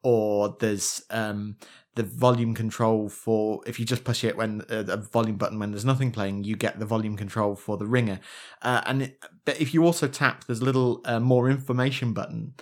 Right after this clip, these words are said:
And, and you've got a, a whole mixer that you can get up to, and you can set your volume,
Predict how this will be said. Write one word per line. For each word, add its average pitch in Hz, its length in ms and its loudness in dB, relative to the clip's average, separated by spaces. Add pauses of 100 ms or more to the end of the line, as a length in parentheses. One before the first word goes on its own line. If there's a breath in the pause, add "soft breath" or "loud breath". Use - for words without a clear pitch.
(320 loud breath)
And, 131 460 0 (100)
and 135 220 2
you've 135 180 2
got 139 160 2
a, 127 240 2
a 120 40 2
whole 147 240 4
mixer 135 420 0
that 107 160 -4
you 110 60 -12
can 117 100 -6
get 120 160 2
up - 160 0
to, 101 300 -2
and 107 180 -4
you 104 60 -4
can 101 180 -6
set - 340 0
your 110 140 -2
volume, 110 720 0